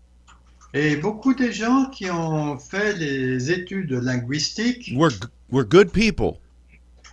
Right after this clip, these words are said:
Speaker 1: étaient des gens bien.
Speaker 2: They were very intelligent.
Speaker 1: Ils étaient très intelligents.
Speaker 2: They loved the Lord.
Speaker 1: Ils aimaient le Seigneur.
Speaker 2: But their doctrine
Speaker 1: Mais leur doctrine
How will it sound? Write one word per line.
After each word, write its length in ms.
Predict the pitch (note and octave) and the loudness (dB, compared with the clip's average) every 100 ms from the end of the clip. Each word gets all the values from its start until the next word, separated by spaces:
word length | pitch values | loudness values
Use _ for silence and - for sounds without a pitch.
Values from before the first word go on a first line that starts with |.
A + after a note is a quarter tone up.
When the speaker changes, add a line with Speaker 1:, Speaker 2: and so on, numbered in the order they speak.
| - | -8
Speaker 1:
étaient 380 | C3 B2+ C#3 C3 A#2 | -8 -2 0 0 -2
des 500 | A2+ A2 G#2+ G2+ F#2+ | -2 -2 -4 -6 -6
gens 400 | C#3 D3+ C#3+ G2+ | -2 0 0 -2
bien. 380 | G2 B2+ G3 A3+ - _ A#2 | -4 0 0 -2 -8 _ 2
Speaker 2:
They 180 | C#3+ C#3+ | 4 6
were 420 | D3+ D#3 C3+ A2+ - _ - | 6 4 4 0 -12 _ -10
very 340 | G2 D#3+ E3+ | 6 8 8
intelligent. 720 | F3+ E3 G#3 G3 D#3+ F#2+ - - - _ _ - - - C3+ | 6 6 8 8 4 0 -6 -20 -20 _ _ -20 -20 -18 -10
Speaker 1:
Ils 220 | A#2+ C3+ | -4 -4
étaient 320 | B2+ A#2+ A2+ | -2 -4 -6
très 280 | - A3 G#3 | -2 -2 -2
intelligents. 840 | G3+ F#3 C#3+ A#2 B2+ F#3+ A#3+ - - - | -2 -4 -4 -4 -2 -2 -2 -6 -18 -8
Speaker 2:
They 460 | A2 C3 D#3 D3+ | 0 4 6 6
loved 380 | B2+ C3+ F#3 D3+ | 4 6 6 6
the 80 | F3 | 6
Lord. 360 | F#3 F3+ G2 - - _ - - _ - - A#2 | 8 8 6 0 -16 _ -20 -20 _ -20 -20 -14
Speaker 1:
Ils 260 | G#2+ A#2+ | -8 -2
aimaient 240 | F3 G#3 A3+ | 0 0 -2
le 60 | |
Seigneur. 640 | - F#3 E3 E3 G#3+ B3 - - - | -4 -2 0 0 0 -2 -6 -20 0
Speaker 2:
But 260 | D3 G#2+ G#2+ | 2 2 4
their 260 | E3+ G#3+ F#3+ | 6 8 6
doctrine 720 | D#3+ G3 G3 - G#3+ G3 G#2 - _ - _ _ _ - - - | 6 4 2 -2 -4 -4 -8 -18 _ -20 _ _ _ -20 -20 -6
Speaker 1:
Mais 280 | C#3 D#3 - | 0 0 -2
leur 320 | C3+ F#3 G3+ E3+ | -2 0 -2 -4
doctrine 720 | E3 - - F3+ A#3 B3 | -6 -6 -8 -4 -2 -2